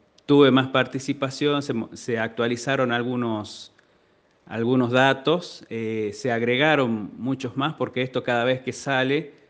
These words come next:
eh, por supuesto, Lionel o cualquier figura, eh, va teniendo otros, otras cosas para destacar. Entonces, este, bueno, se, se llegó a, al,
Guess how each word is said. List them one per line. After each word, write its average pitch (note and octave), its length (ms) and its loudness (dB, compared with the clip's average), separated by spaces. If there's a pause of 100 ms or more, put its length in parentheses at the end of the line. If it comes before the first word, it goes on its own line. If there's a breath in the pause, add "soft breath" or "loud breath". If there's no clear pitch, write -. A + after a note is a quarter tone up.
(120)
eh, G#2 140 -6
por G#2+ 200 -8
supuesto, A#2+ 640 0
Lionel B2+ 460 2
o A#2 120 2
cualquier B2 360 -2
figura, C3 600 -2 (360 soft breath)
eh, G#2 300 -2
va B2 140 2
teniendo C3 560 2
otros, A2 800 -4
otras A#2+ 320 -8
cosas C3 300 -8
para A2+ 200 -4
destacar. A2+ 640 -6 (380 soft breath)
Entonces, A#2+ 560 -4
este, G#2 500 -6
bueno, G2+ 500 -4
se, A#2 220 -6
se - 400 -10
llegó B2+ 500 4
a, C3+ 480 2 (360)
al, G#2+ 840 -8